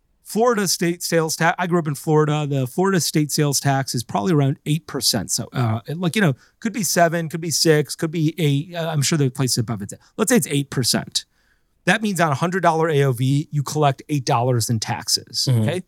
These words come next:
Speaker 1: That eight dollars in taxes you're gonna give to the government. But you've gotta pay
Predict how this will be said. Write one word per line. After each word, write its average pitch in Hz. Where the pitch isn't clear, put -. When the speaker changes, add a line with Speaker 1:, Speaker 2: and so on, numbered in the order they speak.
Speaker 1:
That 170
eight 175
dollars 180
in 156
taxes 135
you're 127
gonna 139
give 123
to -
the 113
government. 113
But 143
you've 208
gotta 220
pay 156